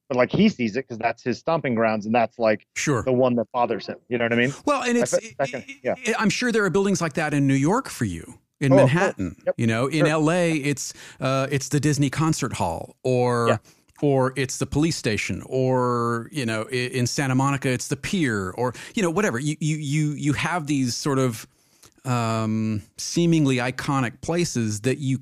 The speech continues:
Speaker 2: you revisit again and again and again and try and see them in a way that not all the other photographers who've come before you have seen 'em.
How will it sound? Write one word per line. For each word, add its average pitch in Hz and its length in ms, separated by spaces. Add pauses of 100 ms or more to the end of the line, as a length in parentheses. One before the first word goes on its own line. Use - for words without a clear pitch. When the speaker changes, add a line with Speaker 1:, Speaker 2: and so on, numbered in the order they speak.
Speaker 2:
you 127 160
revisit 123 640
again 120 380
and 113 120
again 113 300
and 110 100
again 117 500 (220)
and 127 140
try 143 260
and 131 140
see 165 320
them 135 160
in 120 80
a 117 80
way 123 320
that 117 180
not 131 260
all 123 680 (440)
the 123 200
other 131 220
photographers 113 680
who've 120 180
come 120 180
before 151 320
you 131 140
have 110 120
seen 185 220
'em. - 180